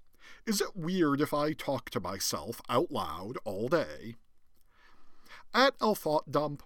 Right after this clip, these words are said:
as long as you're not making actionable threats to yourself, I say, proceed with confidence.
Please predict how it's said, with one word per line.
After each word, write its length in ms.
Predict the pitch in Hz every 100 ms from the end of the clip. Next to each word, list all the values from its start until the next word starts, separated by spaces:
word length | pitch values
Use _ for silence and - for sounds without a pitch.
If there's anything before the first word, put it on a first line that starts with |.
| - - - -
as 200 | 180 160
long 320 | 214 269 254
as 140 | 226
you're 120 | 196 175
not 320 | 131 139 156
making 420 | 135 139 143 135 -
actionable 640 | 131 - - 170 156 139
threats 440 | 120 - 120 - -
to 100 | 208
yourself, 640 | 202 - 226 226 240 - - - - - -
I 160 | 156
say, 420 | 226 - 120 165 202 - -
proceed 480 | - 240 - 277 240
with 140 | 226 -
confidence. 800 | - 156 - 139 - - -